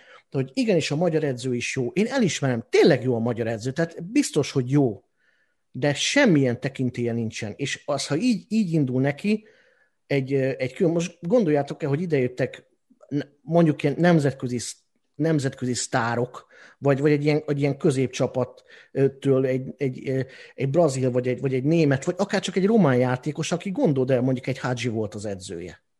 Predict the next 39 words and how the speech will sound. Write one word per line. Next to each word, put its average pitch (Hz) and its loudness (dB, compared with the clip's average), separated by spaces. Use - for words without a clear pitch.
Vagy, 165 2
vagy, 180 2
vagy, 160 -2
vagy 156 0
egy 151 0
Balakovval 127 2
játszhatott 117 -4
együtt. 107 -6
És, 160 -6
és - -6
gondoljátok 160 2
el, 156 -2
hogy, 135 -2
hogy, 143 -4
hogy 131 -8
ilyen, 220 2
és 214 0
akkor 208 0
odaállítják 139 0
egy 147 -2
olyan 127 2
edzőhöz, 170 0
aki 147 -2
szotyizik, 175 -4
azt 202 -2
se 139 -8
tudja, 135 -2
mi 131 2
az 117 -2
a, 113 -6
a 117 -8
videóelemzés. 131 0
Ez - -16
például 120 -8
pont 110 -8
a 110 -6
Norbéknál 113 -6
igaz, 123 -10
hogy 107 -12